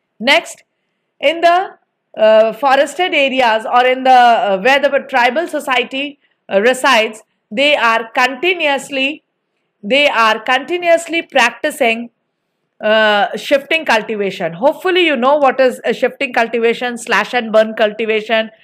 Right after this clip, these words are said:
shifting cultivation. Now, when tribal society lives in these forested areas, they are totally dependent upon this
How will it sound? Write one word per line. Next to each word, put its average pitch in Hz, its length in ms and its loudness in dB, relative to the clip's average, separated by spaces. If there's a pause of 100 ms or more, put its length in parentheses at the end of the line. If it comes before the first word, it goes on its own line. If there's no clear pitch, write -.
(140)
shifting 233 420 -2
cultivation. 208 720 -2 (440)
Now, 220 400 0 (580)
when 262 340 -2
tribal 294 440 0
society 349 560 -2
lives 277 420 0 (300)
in 247 200 -4
these 349 320 0
forested 226 540 0
areas, 208 600 0 (300)
they 320 360 2
are 214 360 0
totally 294 680 0 (220)
dependent 269 640 0
upon 226 480 0
this 247 260 -4